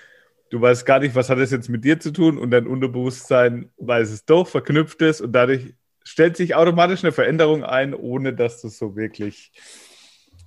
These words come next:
manchmal bewusst tust. <laughs> Das ist das Coole an dem, wie wir arbeiten.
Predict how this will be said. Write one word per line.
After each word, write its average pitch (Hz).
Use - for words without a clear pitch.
manchmal 131
bewusst 165
tust. 247
<laughs> 196
Das 180
ist 175
das 156
Coole 165
an 139
dem, 139
wie 131
wir 120
arbeiten. 127